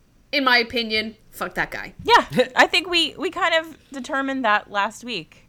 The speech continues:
Speaker 2: um, that any of these college free agents that decides not to immediately sign with the Flyers is dead to us and a sworn enemy for life. Um,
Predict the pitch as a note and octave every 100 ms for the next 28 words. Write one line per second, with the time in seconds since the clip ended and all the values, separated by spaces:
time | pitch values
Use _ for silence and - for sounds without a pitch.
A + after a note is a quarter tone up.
0 | - F3 E3 D#3+ - - F3+ E3+ - F#3
1 | F#3+ F#3+ G3 G#3+ _ _ _ _ - F3+
2 | F3 F3+ - E3+ E3+ E3+ - F3+ E3 E3
3 | D#3+ D#3 E3+ - D#3+ - E3+ D#3 D3+ D#3
4 | - - D#3+ D3+ - - E3 D#3 D3+ D3+
5 | D#3+ D#3+ C#3+ C#3+ E3+ - C#3+ C#3 C#3 D#3
6 | - - C#3+ C#3+ C#3+ - _ _ _ -
7 | D#3 E3 D#3 - C3 F#3+ - - _ _
8 | _ _ - D#3+ D3 C#3+ B2+ - E3 D3+
9 | D3+ D3+ D3 C#3+ D3+ F#3 C#3+ C3+ G#3+ -
10 | _ _ _ _ - D3 C#3+ C#3 D3